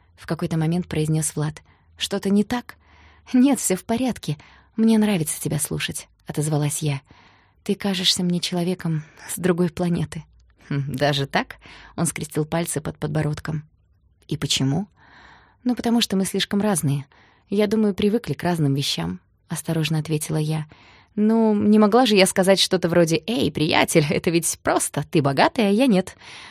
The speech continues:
Но Влад и без этого понял, о чём идёт речь. С какой бы человек ни был планеты, он остаётся человеком. И его чувства — гнев, радость, грусть, нежность — остаются с ним,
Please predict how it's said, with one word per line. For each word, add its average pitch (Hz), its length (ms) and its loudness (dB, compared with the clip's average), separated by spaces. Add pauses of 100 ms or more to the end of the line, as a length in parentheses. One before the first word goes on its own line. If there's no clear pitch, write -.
(200)
Но 107 560 0
Влад 196 460 0
и 208 160 -6
без 180 180 -2
этого 151 260 -4
понял, 160 300 0
о 147 80 0
чём 151 220 0
идёт 143 220 -2
речь. - 340 -6 (300)
С - 120 -8
какой 165 240 0
бы 160 100 2
человек 151 440 2
ни 156 100 2
был 147 160 2
планеты, 139 600 0 (640)
он 208 160 2
остаётся 170 520 0
человеком. 151 680 -2 (680)
И 151 140 0
его 147 160 4
чувства — 151 500 -4 (320)
гнев, 160 720 -4
радость, 156 560 -2
грусть, 160 540 0
нежность — 165 640 -2 (280)
остаются 160 600 -4
с - 100 -6
ним, 185 260 0